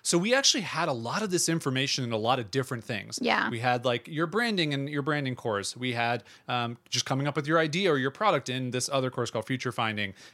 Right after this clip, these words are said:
Speaker 1: Uh, we had, like, a little bit of content in, like, some other course over here. I mean, it was so disparate. It
Speaker 2: Yeah.
Speaker 1: was really hard to find. And so Build Without Burnout was our way of bringing it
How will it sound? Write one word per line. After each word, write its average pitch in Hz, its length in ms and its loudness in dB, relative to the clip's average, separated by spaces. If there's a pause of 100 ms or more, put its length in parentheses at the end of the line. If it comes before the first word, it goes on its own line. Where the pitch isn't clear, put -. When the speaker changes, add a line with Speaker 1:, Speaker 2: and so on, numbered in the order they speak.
(100)
Speaker 1:
Uh, 117 280 0
we 139 120 2
had, 151 100 0
like, 165 160 2
a 139 60 2
little 190 180 6
bit 180 140 4
of 170 80 -4
content 175 500 0
in, 147 140 -4
like, 143 180 -2
some 160 180 -2
other 156 200 2
course 143 260 2
over 131 100 0
here. 135 160 -2
I 175 40 -10
mean, 185 100 0
it 190 60 2
was 170 120 2
so 190 220 2
disparate. 123 460 -2
It 226 60 2
Speaker 2:
Yeah. 214 120 8
Speaker 1:
was 139 100 -2
really 180 220 2
hard 143 240 2
to - 80 -4
find. 101 400 -4 (340)
And 143 80 -2
so 151 120 2
Build 202 180 4
Without 202 280 2
Burnout 160 220 2
was 123 140 2
our 143 160 6
way 143 140 4
of 113 80 -2
bringing 127 220 0
it 113 120 -2